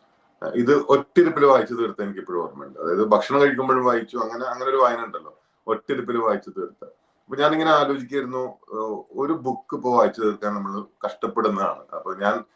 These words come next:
എന്റെ സുഹൃത്തുക്കളോട് വെറുതെ ചോദിച്ചു, ആ, ഈ അടുത്ത കാലത്ത് ഏതെങ്കിലും ഒരു ബുക്ക് വായിച്ചതായിട്ട് ഓർക്കുന്നുണ്ടോ എന്ന് ചോദിച്ചു. അപ്പൊ ആർക്കും ഈ രണ്ടായിരത്തി ഇരുപത്തിനാലിൽ ഒരു വായി-, ബുക്ക് വായിച്ചു തീർത്തായിട്ടോ ഒരു ബുക്ക് തുടങ്ങിയായിട്ട് പോലും പറയാൻ സാധിക്കുന്നില്ല.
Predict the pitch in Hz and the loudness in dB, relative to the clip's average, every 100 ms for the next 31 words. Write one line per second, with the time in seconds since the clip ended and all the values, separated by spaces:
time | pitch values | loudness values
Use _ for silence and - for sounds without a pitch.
0 | _ - 110 110 117 117 113 117 117 113 | _ -8 -2 2 2 2 2 6 6 4
1 | 110 110 104 104 101 _ _ _ _ _ | 0 -2 -4 -6 -12 _ _ _ _ _
2 | 92 95 87 - - 113 123 120 - 131 | -4 -2 -4 -8 -8 0 2 2 4 4
3 | 120 117 104 107 101 104 107 104 101 98 | 6 4 2 0 0 -2 -2 -4 -6 -2
4 | 95 92 87 - 90 92 90 92 90 87 | 2 2 2 -4 -4 -2 -2 -4 -4 -6
5 | 87 87 90 92 98 104 104 - 131 120 | -6 -8 -10 -8 4 6 6 0 -10 -12
6 | _ 113 110 107 117 117 120 120 120 120 | _ -4 0 2 2 2 2 0 0 0
7 | 120 120 107 - 110 110 110 117 127 117 | 0 -2 -4 0 2 2 -4 -8 0 2
8 | 107 107 113 120 - 117 110 120 117 _ | 2 0 -4 -6 -2 -4 -2 -4 -8 _
9 | _ _ 113 117 120 139 123 120 123 135 | _ _ -6 -4 -2 2 4 4 4 2
10 | 135 139 131 120 123 - 104 104 104 104 | 0 2 2 2 -2 -4 -2 0 0 -2
11 | - 90 82 | -2 -10 -10